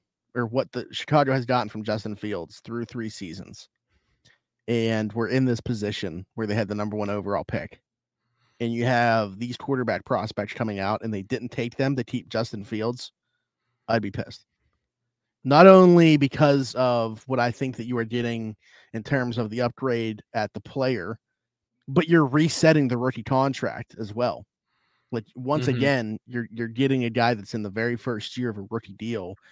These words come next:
Speaker 1: where you have control of him for potentially up to five years at a very low number comparatively to other quarterbacks.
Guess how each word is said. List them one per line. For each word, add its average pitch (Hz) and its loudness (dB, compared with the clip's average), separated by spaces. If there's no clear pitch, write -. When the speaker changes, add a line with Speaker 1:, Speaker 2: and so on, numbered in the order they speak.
Speaker 1:
where 117 -2
you 113 0
have 104 0
control 143 2
of 117 0
him 110 -2
for 107 -6
potentially 107 -4
up - -12
to 101 -10
five 98 -2
years - -16
at 113 2
a 117 -2
very 107 0
low 101 -4
number 85 -10
comparatively 107 -2
to 117 -10
other 107 -4
quarterbacks. 82 -12